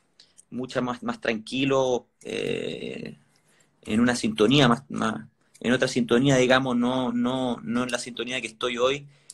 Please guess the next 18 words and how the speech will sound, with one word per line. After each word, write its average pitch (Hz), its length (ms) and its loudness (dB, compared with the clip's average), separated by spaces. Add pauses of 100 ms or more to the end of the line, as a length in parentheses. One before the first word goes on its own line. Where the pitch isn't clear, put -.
(140)
que 117 140 0
es 113 120 -4
muy, 117 480 0
muy 117 160 -2
competitiva. 110 720 0 (180)
Y, 104 580 -8 (1700)
y, 160 540 6
bueno, 127 400 4 (100)
eh, 113 180 -2
si - 160 -4
lo 123 120 4
hago, 135 160 4
lo 127 80 4
hago 127 160 2
muchos 123 280 -6
años 117 160 -2
más 107 180 -6
adelante. 98 360 -14